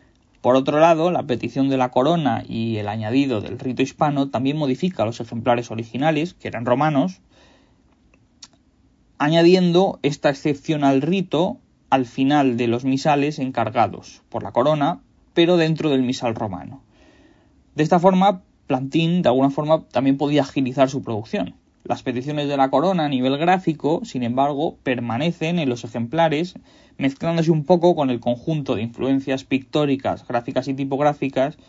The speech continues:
que ya hemos comentado y en las que consciente e inconscientemente el impresor estaba inmerso. El caso de los Giunta es más complicado de analizar que el de Plantin. La documentación de la familia italiana de la que disponemos es infinitamente inferior. Sin embargo, tenemos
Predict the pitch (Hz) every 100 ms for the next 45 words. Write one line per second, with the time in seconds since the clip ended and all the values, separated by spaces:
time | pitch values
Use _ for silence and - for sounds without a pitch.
0 | _ _ 110 107 123 - 135 135 139 131
1 | - 139 139 139 131 - 120 113 113 110
2 | 135 131 131 117 107 - 120 127 127 131
3 | 123 135 117 110 175 113 98 90 90 -
4 | - _ _ _ _ _ _ _ _ _
5 | _ _ _ - - - _ _ _ _
6 | - 135 180 196 185 175 196 190 214 170
7 | 160 180 139 135 127 127 123 120 127 113
8 | 117 110 104 104 143 180 135 117 - 117
9 | 120 123 120 127 127 151 151 147 147 143
10 | 143 139 143 170 175 131 123 123 131 -
11 | 160 160 151 175 - 143 139 - 135 131
12 | 131 135 131 120 113 113 - - - _
13 | _ _ _ _ _ _ _ _ _ -
14 | 170 175 170 185 175 156 180